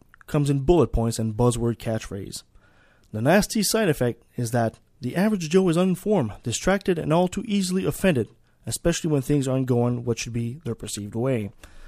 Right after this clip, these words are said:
So if this describes you, you might want to stop listening right now. If you're still here, here's my point. I don't have to respect your opinion.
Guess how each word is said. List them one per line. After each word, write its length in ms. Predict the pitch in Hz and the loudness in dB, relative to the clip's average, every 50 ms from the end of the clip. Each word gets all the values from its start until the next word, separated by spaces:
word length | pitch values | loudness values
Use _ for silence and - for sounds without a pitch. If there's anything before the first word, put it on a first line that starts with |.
| - - - - - - - - - - - - _ _ | -20 -20 -20 -20 -20 -20 -20 -20 -20 -20 -20 -20 _ _
So 120 | - - 240 | -2 0 0
if 80 | 240 | 2
this 160 | 262 302 294 254 | 4 2 2 2
describes 560 | - 226 196 - - 214 226 226 202 160 131 | 2 0 0 2 2 2 4 2 2 0 0
you, 240 | 127 127 127 131 143 | 2 2 0 0 -2
you 140 | 147 165 | 0 0
might 120 | 196 214 220 | 2 2 2
want 140 | 220 208 196 | 2 2 2
to 60 | 170 | 2
stop 200 | - 196 170 147 | 2 2 2 2
listening 280 | 143 156 147 - 123 | 2 2 2 2 0
right 160 | 110 110 107 107 | -2 -2 -2 -4
now. 240 | 107 107 104 107 - - - _ _ - - - _ _ _ _ _ _ _ - | -4 -6 -8 -8 -12 -18 -20 _ _ -20 -20 -20 _ _ _ _ _ _ _ -8
If 140 | 147 - | -4 0
you're 80 | - 208 | 0 0
still 220 | - - 262 247 | 2 2 0 2
here, 320 | 202 208 214 220 220 214 180 - - | 2 4 4 4 4 2 0 -4 -2
here's 160 | 196 214 196 | -2 0 2
my 120 | 190 143 | 2 2
point. 340 | 120 - - 156 117 90 - - - _ _ _ _ _ _ _ _ _ _ _ _ - | 2 2 2 2 0 -2 -6 -12 -16 _ _ _ _ _ _ _ _ _ _ _ _ 0
I 140 | 160 147 135 | 2 2 2
don't 440 | 131 131 - 190 180 143 113 - - - - - - - | 4 6 6 8 8 6 4 0 -2 -4 -4 -6 -12 -6
have 160 | - 139 127 | -2 -2 -2
to 100 | - 131 | 0 -2
respect 320 | 120 110 - - 120 110 - | -2 -2 0 -2 -2 -2 -2
your 80 | 117 | -2
opinion. 380 | 110 - - 113 104 98 107 | 2 2 0 0 -2 -8 -12